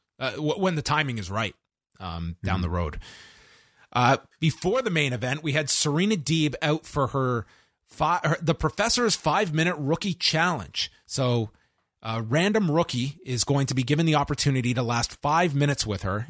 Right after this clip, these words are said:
Speaker 1: and the candidate this week was Katie Arquette, who they noted was on Dark six months ago. She was hit with a neck breaker and tapped out the Serenity Lock in, uh, sixty-two seconds.
Speaker 2: Sixty-two seconds, yeah.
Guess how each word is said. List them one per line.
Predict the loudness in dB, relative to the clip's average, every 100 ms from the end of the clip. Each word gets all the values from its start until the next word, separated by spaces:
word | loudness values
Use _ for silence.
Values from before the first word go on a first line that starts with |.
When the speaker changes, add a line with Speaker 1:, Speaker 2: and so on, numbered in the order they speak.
| -8
Speaker 1:
and | -6
the | -6
candidate | -4 -2 0 0 -2
this | -2 -2
week | -2
was | -4 -4
Katie | 0 0 0 2
Arquette, | 2 2 0 -2 -2 -14 _ _
who | -4 0
they | 0
noted | 2 2 0 -2 -8
was | -2 2
on | 2 0
Dark | 0 0 -4 -2
six | 0 2 2
months | 0 2 0
ago. | -2 -4 -6 -14 -20 _
She | -4
was | 0
hit | 0
with | 2
a | 2
neck | 0 0
breaker | 0 2 0
and | 0 -2
tapped | -2 0
out | -2 -2
the | -4
Serenity | -2 0 2 2 2
Lock | 2 0 -2 -6
in, | -4 -4
uh, | -2
sixty-two | 0 0 -2 -2 0
seconds. | 0 -2 -6 -8 -8 _ _ _ _ _ _ _ _ _ -8
Speaker 2:
Sixty-two | -8 -4 -2 2 4
seconds, | 4 2 0
yeah. | 0 0